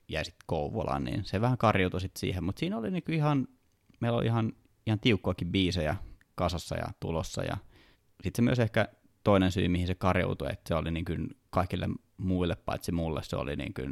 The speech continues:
kakkos- tai kolmos bändiprojekti, että siinä on sit ihan niinku oikeita muusikoita, mitkä on oikeassa bändeissä ja osa jopa kiertänyt vähän, vähän tuolla maailmallakin, niin se jäi sit vähän niinku muitten projektien jalkoihin ja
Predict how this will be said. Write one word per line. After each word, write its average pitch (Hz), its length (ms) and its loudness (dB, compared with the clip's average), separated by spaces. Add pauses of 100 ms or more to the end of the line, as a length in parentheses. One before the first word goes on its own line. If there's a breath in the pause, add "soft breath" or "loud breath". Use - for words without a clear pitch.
(520)
kakkos- 87 360 -4
tai 78 340 0
kolmos 82 460 -2 (320)
bändiprojekti, - 800 -2
että - 260 -4 (680 loud breath)
siinä 82 240 -2
on 92 60 2
sit 104 160 -4
ihan 95 160 8
niinku 92 280 2 (220)
oikeita 90 380 4
muusikoita, 87 600 0
mitkä 87 320 -2
on 87 60 2
oikeassa 85 340 -2
bändeissä 78 480 -2
ja 82 160 0
osa 87 300 -4
jopa 87 260 -2
kiertänyt 87 440 -2
vähän, 87 300 0 (440 soft breath)
vähän 95 160 2
tuolla 95 200 2
maailmallakin, 90 680 2
niin 69 320 -6 (920)
se - 140 0
jäi 101 240 6
sit 95 180 -2 (280)
vähän 98 160 4
niinku 95 180 2 (260)
muitten 101 320 0
projektien 95 520 2
jalkoihin 90 680 2
ja 80 240 -2